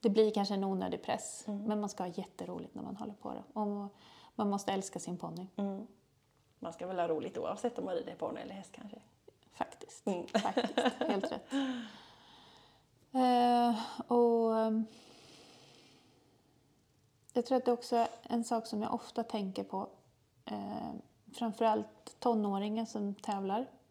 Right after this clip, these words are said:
Speaker 1: som är på hö-, lite högre nivå,
Speaker 2: Mm.
Speaker 1: kan vara otroligt elaka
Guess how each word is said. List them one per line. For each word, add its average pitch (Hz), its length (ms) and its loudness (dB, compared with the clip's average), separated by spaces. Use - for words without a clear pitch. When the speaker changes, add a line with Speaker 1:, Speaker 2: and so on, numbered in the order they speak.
Speaker 1:
som 202 180 0
är 196 60 2
på 196 100 -6
hö-, 214 240 -2
lite 208 220 -2
högre 196 300 -4
nivå, 202 280 -2
Speaker 2:
Mm. 233 200 -4
Speaker 1:
kan 220 220 2
vara 208 120 2
otroligt 196 580 0
elaka 196 680 -2